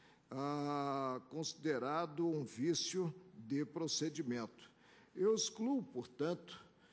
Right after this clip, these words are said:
a incidência do artigo quinhentos e oitenta e digo que os precedentes citados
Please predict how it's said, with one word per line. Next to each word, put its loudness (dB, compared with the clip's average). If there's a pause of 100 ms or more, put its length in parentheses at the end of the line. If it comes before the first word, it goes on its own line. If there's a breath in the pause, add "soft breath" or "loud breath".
(280 loud breath)
a 0
incidência 2 (460 loud breath)
do 2
artigo 0
quinhentos -2
e 4
oitenta 0 (360 loud breath)
e 0
digo 0
que 4
os 4
precedentes 2 (520 loud breath)
citados 2